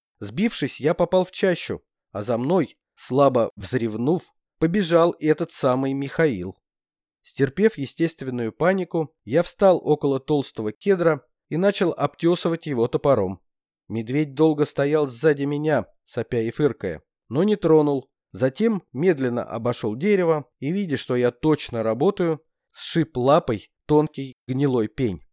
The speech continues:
Вдруг, к облегчению моему, послышались голоса рубщиков с соседнего участка, и медведь убежал. А я долго затем сидел,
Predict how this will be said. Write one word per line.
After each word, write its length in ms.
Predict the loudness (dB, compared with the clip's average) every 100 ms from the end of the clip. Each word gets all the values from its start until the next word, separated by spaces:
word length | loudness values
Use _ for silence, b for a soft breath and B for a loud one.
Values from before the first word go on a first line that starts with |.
| _ _ _ _ _ -12
Вдруг, 500 | 0 2 2 -4 -20 _ _
к 80 | -6
облегчению 760 | -2 -2 -4 -2 -2 0 0
моему, 540 | 2 0 2 2 0 -2 _
послышались 640 | -6 -4 -4 -4 -4 -4
голоса 440 | 0 2 2 2 2
рубщиков 600 | 2 -4 -10 -8 -8 -10 _
с 180 | -18 -2
соседнего 500 | 0 0 -2 -4 -4
участка, 600 | -4 0 -2 -2 -6 -8 _ _ _ _
и 100 | -2
медведь 440 | 0 2 2 0 0
убежал. 580 | -2 -2 -2 -2 -4 _ _ _ _ _ -4
А 140 | 0
я 180 | 2 4
долго 340 | 4 4 2
затем 380 | 2 2 2 -4
сидел, 580 | -4 -8 0 0 0